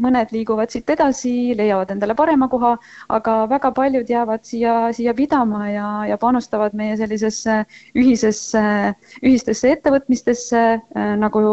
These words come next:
on seda ka Aparaaditehase festival.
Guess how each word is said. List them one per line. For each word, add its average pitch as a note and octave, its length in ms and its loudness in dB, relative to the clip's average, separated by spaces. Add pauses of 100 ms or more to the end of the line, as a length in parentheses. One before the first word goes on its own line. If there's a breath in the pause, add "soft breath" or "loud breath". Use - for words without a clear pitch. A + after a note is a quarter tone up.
(140)
on G#3 300 0
seda G3+ 280 -2
ka F#3+ 220 2
Aparaaditehase F#3+ 680 0
festival. F3 560 -4